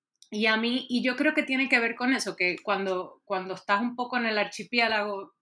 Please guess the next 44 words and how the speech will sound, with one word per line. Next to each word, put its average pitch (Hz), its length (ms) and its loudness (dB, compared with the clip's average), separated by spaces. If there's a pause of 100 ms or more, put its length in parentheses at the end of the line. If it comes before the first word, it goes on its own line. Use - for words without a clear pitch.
(140)
piensas, 190 460 -2
ok, 185 160 -2
hay 175 100 0
do-, 202 220 -2
hay 185 160 0
dos 214 160 -4
maneras 208 500 2
de, 180 300 -6 (720)
de 190 180 2
pensar 190 460 2
América 214 400 2
Lati-, 202 360 0
eh, 185 240 2
de 196 100 4
entrar 233 360 2
al 247 140 0
continente. 202 640 -2
Una 220 340 0
es 233 60 0
Estados 208 320 -2
Unidos, 226 420 -4 (380)
¿no? 202 520 -6
Eh, 175 300 0
y 170 160 2
la 160 160 0
relación 165 340 -4
colonial 196 380 2
de 202 80 0
Puerto 190 300 -4
Rico, 190 240 -4
pues, 175 120 -8
es 170 60 -6
la, 170 300 -6
una 170 100 -8
de 175 80 0
las 180 100 0
más 180 200 -6
obvias. 220 340 -2 (380)
Y 240 180 2
está 226 260 2
México, 185 720 -2
¿no? 165 160 -10
Como 175 280 -6
centro, 180 680 -4